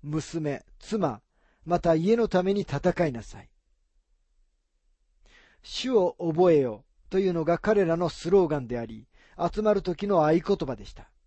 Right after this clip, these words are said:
戦いのためのスローガンはとても大切です。ナポレオンはいつでも自分の兵士たちに過去の歴史を思い起こさせ、戦うために奮起させました。パウロがテモテに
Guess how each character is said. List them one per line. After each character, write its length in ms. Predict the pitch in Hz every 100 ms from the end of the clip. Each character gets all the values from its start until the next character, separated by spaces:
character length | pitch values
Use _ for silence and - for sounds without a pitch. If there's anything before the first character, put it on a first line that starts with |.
| _ _ _ _ _ _ - _ -
戦 360 | 180 214 233
い 60 | 233
の 100 | 202
た 100 | 196
め 100 | 196
の 120 | 185
ス 180 | - 190
ロ 140 | 214
ー 40 | 175
ガ 100 | 160
ン 80 |
は 140 | 170 165
と 160 | -
て 140 | 151 220
も 140 | 226
大 220 | - 151
切 240 | 139 120 -
で 100 | -
す。 220 | - _ _ _ _ _ _ _ - - - 175
ナ 140 | 185
ポ 120 | 190
レ 100 | 185
オ 60 | 180
ン 20 |
は 120 | 180
い 80 | 202
つ 80 | -
で 120 | 170
も 300 | 147 180 196 _ _ -
自 200 | 156 185
分 180 | 226 220
の 100 | 208
兵 220 | 185 233
士 100 | -
た 100 | 165
ち 160 | - 135
に 200 | 120 - _ _ _
過 140 | 226 254
去 160 | 226
の 140 | 180 165
歴 260 | 165 -
史 180 | - 196
を 220 | 185 160
思 200 | 156 196
い 40 | 190
起 120 | 175
こ 140 | -
さ 160 | - 135
せ、 300 | 156 180 196 - _ _
戦 380 | 165 185 202 196
う 100 | 196
た 160 | - 165
め 120 | 180
に 120 | 202
奮 300 | 180 226 208
起 160 | - -
さ 160 | -
せ 140 | 143 127
ま 100 | 101
し 60 |
た。 160 | - - _ _ _ _ _ _ _ _ - _ -
パ 140 | 196
ウ 20 |
ロ 100 | 170
が 120 | 160
テ 120 | 156 214
モ 120 | 185
テ 140 | 165
に 260 | 160 220